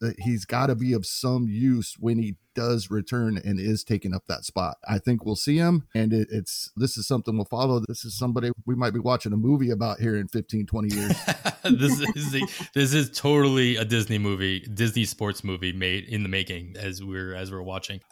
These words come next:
Speaker 2: I think it, of all the formats I play in, I think the most interested I'd be in Song right as of this moment would probably be in, like, an Ot-,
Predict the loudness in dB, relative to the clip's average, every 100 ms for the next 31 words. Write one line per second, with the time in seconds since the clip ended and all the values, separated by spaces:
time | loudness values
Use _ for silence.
0 | -4 0 0 -2 -8 _ -12 -12 _ _
1 | -2 0 2 0 0 0 2 2 0 0
2 | 2 2 2 0 -2 2 2 4 2 0
3 | 0 2 0 0 -2 -2 -4 -4 -4 -2
4 | -4 -2 0 0 0 0 0 0 0 0
5 | -2 0 2 2 2 2 2 2 0 0
6 | 0 0 -4 -2 0 2 2 2 2 0
7 | -4 -4 -6